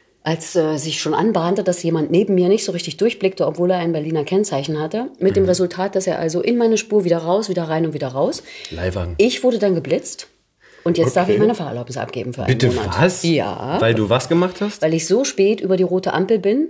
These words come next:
Speaker 1: weil ich hab, äh, sozusagen diese Schrecksekunde, äh,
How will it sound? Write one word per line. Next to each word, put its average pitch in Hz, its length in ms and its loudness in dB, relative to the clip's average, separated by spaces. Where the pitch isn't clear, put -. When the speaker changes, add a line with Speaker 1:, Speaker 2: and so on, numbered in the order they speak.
Speaker 1:
weil 143 200 -2
ich - 140 -4
hab, 165 160 -6
äh, 151 220 -4
sozusagen 170 800 -2
diese 143 180 -6
Schrecksekunde, 151 760 -2
äh, 143 320 0